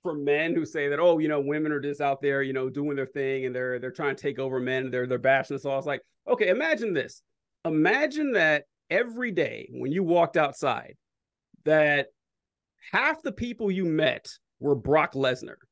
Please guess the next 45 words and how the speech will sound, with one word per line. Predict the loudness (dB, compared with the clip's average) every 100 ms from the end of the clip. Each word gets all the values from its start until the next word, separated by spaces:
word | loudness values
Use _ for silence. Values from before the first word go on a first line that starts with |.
| _ -6
Half | 2 2 0
of | -10
them. | -14 -18
Half | -6 0 0 0
of | -2
them | 0 4
were | 4
Blo-, | 4 2 2
were | 0
Brock | 2 0 0
Lesnar. | -2 -4 -12 -18 -20 _ _ _ _ _ _ 0
And | 4 4 2 0 -2
every | 0 2 2 0
one | 4 4 4
of |
them | 0 -2
wanted | 0 -2 -2
to |
stick | -8 -8 -4
their | -4
dick | -2 -4 -4
in | -14
you. | -18 _ -14 0
Now, | 4 6
look, | 6 4 -4 _ 0
you | 4 6
may | 6 2 0
love | 2 4 4 4
getting, | 4 4 2 0
uh, | 0 2 0 -2
a | -4
dick | -2 -2 -2
by | -2 -2
Brock | 0 -2 -2
Lesnar | -2 -4 -4
stuck | -4 -2 0
in | -2
you, | -2
but | 0 0 0
you | -4
certainly | 0 -2 0 0
don't | 0 0
want | -6 -4
them | -4
all. | 0 0 -2